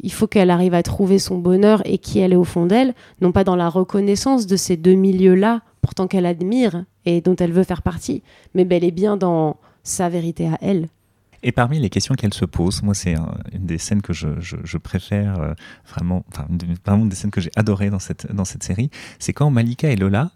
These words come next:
Speaker 2: cherchent les mots les plus justes. Parce que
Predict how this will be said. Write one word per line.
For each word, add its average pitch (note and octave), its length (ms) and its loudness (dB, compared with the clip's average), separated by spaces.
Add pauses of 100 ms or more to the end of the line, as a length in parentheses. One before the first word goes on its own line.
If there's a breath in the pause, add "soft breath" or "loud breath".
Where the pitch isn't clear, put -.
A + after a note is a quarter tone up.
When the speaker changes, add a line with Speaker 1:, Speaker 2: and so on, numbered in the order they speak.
Speaker 2:
cherchent - 640 -4
les F#2 160 2
mots A2 140 2
les B2+ 100 0
plus G2+ 200 -4
justes. - 440 -6 (260)
Parce - 200 -4
que C#3 360 2